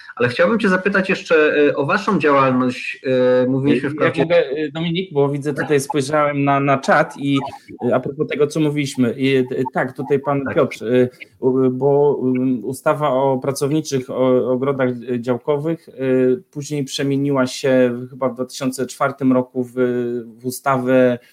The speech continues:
Speaker 2: e, o rodzinnych, o, o, o ogrodach działkowych. Także najpierw była ustawa w osiemdziesiątym pierwszym o pracowniczych ogrodach, później przemianowali tą ustawę, e, na, na, na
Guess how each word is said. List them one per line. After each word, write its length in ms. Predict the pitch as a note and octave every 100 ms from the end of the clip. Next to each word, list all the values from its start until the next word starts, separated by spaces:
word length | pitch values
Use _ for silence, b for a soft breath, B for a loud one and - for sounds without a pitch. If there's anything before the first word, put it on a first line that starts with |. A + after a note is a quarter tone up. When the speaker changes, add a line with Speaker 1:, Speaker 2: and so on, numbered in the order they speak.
| B B _ A2+
Speaker 2:
e, 300 | A#2 A#2 A#2
o 240 | B2 A#2+
rodzinnych, 580 | A#2+ A#2+ B2 A#2+ A#2 -
o, 440 | A2 A2+ G#2+ G#2
o, 200 | A2 A2
o 140 | A2 G#2+
ogrodach 460 | G#2+ G#2+ G#2 G2+
działkowych. 480 | - G2+ G2+ E2+ F2
Także 580 | G#2 G2+ G#2 G#2+ G#2 -
najpierw 460 | C3 C3 B2 - -
była 200 | B2+ A#2+
ustawa 460 | A#2 - A#2+ A#2
w 80 | A2+
osiemdziesiątym 600 | A2+ B2 A#2 A#2+ A2 A#2
pierwszym 440 | A#2 A2+ - A2 A2
o 240 | A2 G#2+
pracowniczych 680 | - - C3 D#3+ - D3+ D3
ogrodach, 460 | C#3+ C#3+ C#3 C#3 b b _
później 280 | C#3+ C#3 C#3+
przemianowali 800 | - C3 B2+ B2 A#2+ A#2+ A#2+ A2+
tą 120 | A#2+
ustawę, 580 | A2 - A#2 A2+ A#2 A2+ b b b _
e, 760 | G#2+ G#2+ G#2+ G#2+ G#2 G#2 G#2 G2+
na, 280 | G#2+ G2+
na, 180 | G2+ G2+
na 280 | G2 G2